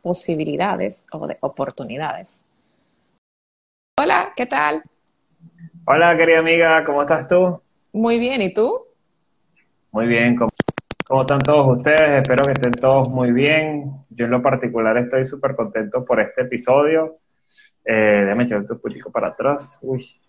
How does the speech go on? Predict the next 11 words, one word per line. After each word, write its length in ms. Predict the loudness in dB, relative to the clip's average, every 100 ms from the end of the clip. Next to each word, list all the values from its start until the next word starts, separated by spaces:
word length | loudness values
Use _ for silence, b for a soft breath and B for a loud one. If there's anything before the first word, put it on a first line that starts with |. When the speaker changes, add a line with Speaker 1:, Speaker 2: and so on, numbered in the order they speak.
| _ _ -6
Speaker 2:
Este, 1000 | -2 -2 -4 0 2 2 4 4 2 0 2
porque 380 | 2 2 2 2
me 120 | 2
parece 420 | 2 2 0 -2
que 80 | -2
está 460 | -2 2 4 2 0
súper 340 | -2 -2 0
genial 640 | -2 0 0 2 2 4
el 160 | 2 2
tema, 420 | 0 2 2 2 0
esa, 440 | 2 0 0